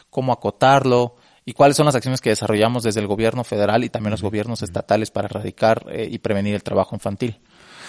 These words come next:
Speaker 2: Pues muchas gracias, licenciado Omar Estefan. Omar, muchas gracias. Él es director general de la Previsión Social de la Secretaría del Trabajo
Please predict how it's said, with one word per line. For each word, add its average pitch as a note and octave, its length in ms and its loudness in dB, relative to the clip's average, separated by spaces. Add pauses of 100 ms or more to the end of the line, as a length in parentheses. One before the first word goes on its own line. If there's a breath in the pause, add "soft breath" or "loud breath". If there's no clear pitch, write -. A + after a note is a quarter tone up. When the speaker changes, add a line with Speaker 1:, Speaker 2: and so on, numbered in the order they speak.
(320 loud breath)
Speaker 2:
Pues C3+ 200 6
muchas E3 320 4
gracias, C3 540 4
licenciado A#2 560 2
Omar G#2+ 420 2
Estefan. F#2+ 540 -2
Omar, F#2+ 300 0
muchas G2 300 -4
gracias. F#2 440 -4
Él G#2+ 160 0
es - 280 0
director G2+ 440 0
general G#2+ 400 2
de F2+ 260 0
la E2+ 160 -2
Previsión F2+ 380 -2
Social G2+ 340 -2
de F#2 80 -2
la E2+ 100 -4
Secretaría F2+ 440 -4
del G2 160 -2
Trabajo F#2 480 -2